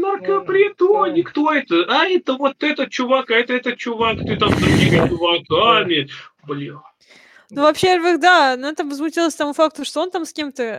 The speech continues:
Speaker 3: э,
Speaker 1: Да.
Speaker 3: что он на самом деле попортила ей, э, то, что она могла бы все-таки не обращать внимания
Speaker 1: М.
Speaker 3: и попросить его приехать.
Speaker 1: М, да.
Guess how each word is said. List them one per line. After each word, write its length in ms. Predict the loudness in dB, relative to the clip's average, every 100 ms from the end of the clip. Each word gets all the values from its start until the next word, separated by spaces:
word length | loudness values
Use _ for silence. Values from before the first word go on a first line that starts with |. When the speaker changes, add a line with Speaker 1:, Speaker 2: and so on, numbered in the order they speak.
| -12
Speaker 3:
э, 560 | -10 -8 -6 -6 -8
Speaker 1:
Да. 20 |
Speaker 3:
что 200 | -10 -12
он 160 | -12 -12
на 140 | -10 -6
самом 220 | -4 -4
деле 200 | -2 -2
попортила 540 | -2 0 0 0 -4
ей, 580 | -6 -6 -10 -12 -16 -10
э, 340 | -6 -4 -4 -6
то, 100 | -6
что 220 | -8 -8 -8
она 80 | -6
могла 300 | -6 -2 -4
бы 240 | -6 -14
все-таки 540 | -12 -12 -12 -12 -10 -8
не 120 | -6
обращать 340 | -6 -6 -8
внимания 420 | -8 -6 -4 -4
Speaker 1:
М. 40 | -6
Speaker 3:
и 40 |
попросить 380 | -8 -10 -12 -8
его 100 | -6
приехать. 300 | -4 -4 -6
Speaker 1:
М, 160 | -12 -10
да. 200 | -10